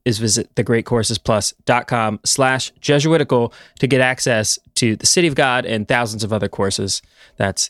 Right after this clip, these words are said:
the great courses plus dot com slash Jesuitical.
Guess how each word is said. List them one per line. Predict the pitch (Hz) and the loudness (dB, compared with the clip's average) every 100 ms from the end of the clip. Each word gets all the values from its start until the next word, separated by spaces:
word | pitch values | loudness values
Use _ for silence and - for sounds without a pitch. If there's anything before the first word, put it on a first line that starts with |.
| - | -4
the | 107 | 0
great | 131 139 | 0 2
courses | 139 120 117 | 0 0 -2
plus | - 113 101 - _ | 0 0 0 -4 _
dot | - 120 - | 0 0 0
com | 104 101 101 _ - | -2 -2 -6 _ -4
slash | - 101 92 - - | 0 0 -2 -6 -6
Jesuitical. | - 98 - - 95 104 | -4 -4 -4 -8 -6 -8